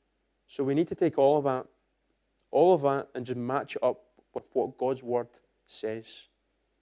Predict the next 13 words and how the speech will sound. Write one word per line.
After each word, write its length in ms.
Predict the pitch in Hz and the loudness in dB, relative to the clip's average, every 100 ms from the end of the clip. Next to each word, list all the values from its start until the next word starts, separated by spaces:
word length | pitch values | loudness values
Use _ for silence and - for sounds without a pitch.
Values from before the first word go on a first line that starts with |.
| _ _ _ _ _ - | _ _ _ _ _ -10
And 140 | 123 | -2
we 80 | 139 | 0
need 120 | 143 | 0
to 120 | 143 | -2
live 240 | 123 127 123 | -2 0 -2
in 280 | 120 120 117 | -4 -4 -2
light 200 | 131 139 | -2 -2
of 120 | 120 | -8
God's 200 | 113 110 | -6 -8
Word 220 | 107 110 - - | -6 -10 -10 -16
and 180 | 113 | -10
not 160 | 120 131 | -6 -6
in, 140 | 123 | -6